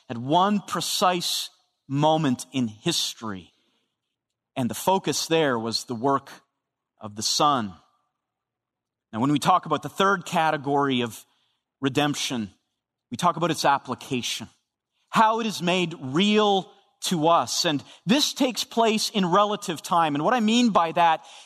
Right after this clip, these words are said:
is that salvation was applied to me. It moved from its plan before time to its accomplishment in Christ and his cross work to my particular life at a,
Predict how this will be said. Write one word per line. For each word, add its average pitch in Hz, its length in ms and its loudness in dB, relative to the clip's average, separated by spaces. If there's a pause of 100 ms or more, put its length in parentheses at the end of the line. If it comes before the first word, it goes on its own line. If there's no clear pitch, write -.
is 185 220 2
that 190 260 2
salvation 226 880 2
was 214 340 2
applied 240 1000 2
to 180 120 -6
me. 110 380 -2 (720)
It 233 100 2
moved 240 340 4
from 214 300 2
its 190 220 -2
plan 254 420 2
before 233 360 2
time 185 580 2 (600)
to 226 200 4
its - 320 0 (400)
accomplishment 262 800 2
in 190 100 2
Christ 220 500 2
and 196 80 0
his 151 100 -2
cross 226 560 2
work 156 420 0 (640)
to 247 160 4
my 220 560 6
particular 214 880 0 (180)
life 196 440 4
at 202 120 2
a, 180 140 2